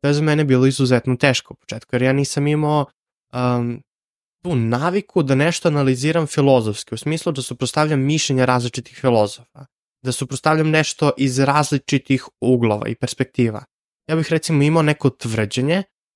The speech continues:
kao eto recimo da uzmemo Descartes, „Mislim, dakle postojim”, i onda bih ja sedao pred praznim papirom i rekao bih sebi, „Pa dobro, sve je rečeno, to je, to je logično, šta ja sad tu da dodajem, šta ja tu da obrazlažem nešto što je u jednoj rečenici savršeno rečeno?” A onda sam vremenom učio kako se to radi,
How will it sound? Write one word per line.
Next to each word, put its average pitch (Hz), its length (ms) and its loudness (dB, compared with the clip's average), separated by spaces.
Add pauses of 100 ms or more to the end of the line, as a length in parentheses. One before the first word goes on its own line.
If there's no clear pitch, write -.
kao 135 240 4
eto 127 220 0
recimo 127 300 0
da 123 40 2
uzmemo 123 240 0
Descartes, 123 420 -2
„Mislim, 127 340 2
dakle 123 260 0
postojim”, 117 680 -6 (360)
i 135 40 -2
onda 165 140 2
bih 170 180 -4
ja 165 100 0
sedao 165 360 2
pred - 200 -6
praznim 143 360 -2
papirom 123 500 -2
i - 20 0
rekao 135 240 0
bih 131 120 0
sebi, 131 240 -2
„Pa - 120 -2
dobro, 143 300 2
sve - 200 0
je 113 60 4
rečeno, 127 380 0
to - 180 -2
je, 110 180 -2 (440)
to 131 80 2
je 123 60 4
logično, 170 380 2
šta - 140 -2
ja 139 60 2
sad - 160 -8
tu 196 100 0
da 175 100 -2
dodajem, 123 420 2
šta 139 140 -2
ja 135 60 0
tu 160 120 -4
da 151 120 -2
obrazlažem 135 580 0
nešto 143 260 -2
što - 160 -6
je - 20 4
u 135 40 4
jednoj 143 180 2
rečenici 135 520 0
savršeno 120 640 -2
rečeno?” 110 300 -14 (680)
A 123 280 -2
onda 165 260 -2
sam 170 220 -4
vremenom 160 420 2
učio 156 360 0
kako - 400 -4
se - 140 -4
to 113 140 0
radi, 107 420 -8